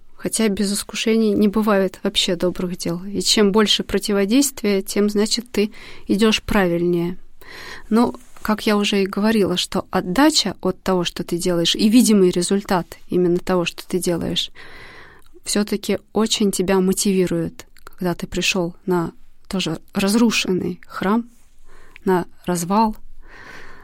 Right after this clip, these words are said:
То, что осталось от нашего храма, это был четверик. Изначально у нас был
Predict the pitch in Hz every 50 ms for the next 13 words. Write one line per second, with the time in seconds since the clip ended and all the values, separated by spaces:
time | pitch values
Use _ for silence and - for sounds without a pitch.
0 | - - - - - - - 202 190 - - 196 190 - - - 196 190 185 -
1 | - 202 - 196 190 190 - - 190 190 185 - - 208 220 202 190 180 180 -
2 | - 185 - 175 180 196 180 - - - - - 190 196 214 269 285 285 - -
3 | - 202 196 196 196 - - 240 247 240 220 202 196 196 202 208 208 202 - 190
4 | 185